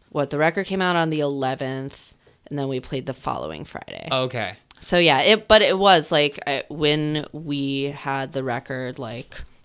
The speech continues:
Speaker 1: done and everything, we had
Speaker 2: Uh-huh.
Speaker 1: a meeting with Ryan, who has been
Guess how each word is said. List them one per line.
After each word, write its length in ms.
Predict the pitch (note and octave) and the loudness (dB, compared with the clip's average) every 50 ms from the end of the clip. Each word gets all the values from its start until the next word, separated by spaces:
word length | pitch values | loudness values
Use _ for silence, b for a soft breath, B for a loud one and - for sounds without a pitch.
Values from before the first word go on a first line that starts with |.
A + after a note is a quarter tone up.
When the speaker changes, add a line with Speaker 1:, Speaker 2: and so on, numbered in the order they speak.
| - - | -16 -4
Speaker 1:
done 360 | - D3+ C3 B2+ C3 C3+ C3+ | -2 0 0 0 0 -2 -2
and 100 | C3+ C#3+ | -2 -2
everything, 440 | C#3+ C#3+ C#3+ D3 D3 - D#3 D3+ D#3 | -2 -2 -2 -4 -4 -4 -4 -4 -4
we 80 | D3 C#3+ | -2 -2
had 140 | D3 C#3 C3+ | -2 -2 0
Speaker 2:
Uh-huh. 260 | C#3 C3+ C3+ C3 B2+ - _ _ - | 0 -2 -2 -4 -6 -10 _ _ -10
Speaker 1:
a 40 | D3 | -6
meeting 500 | C#3+ C3 C3 C3 C3 C3 C3 C3+ C#3+ - | -6 -4 -4 -4 -6 -6 -6 -8 -10 -8
with 400 | D3 C3+ B2+ C3+ C#3 - - - | -6 -6 -6 -6 -8 -12 -12 -8
Ryan, 460 | C#3 C3+ C3 C3+ C3 C3 C3 C3 C3+ C#3+ | -6 -6 -6 -6 -6 -6 -6 -6 -6 -6
who 200 | D3 C#3+ - - | -6 -6 -6 -6
has 260 | C#3+ C#3+ C#3+ C#3+ - | -6 -6 -8 -8 -8
been 320 | - C3+ C3+ C3 C3 D3 | -8 -8 -6 -6 -8 -10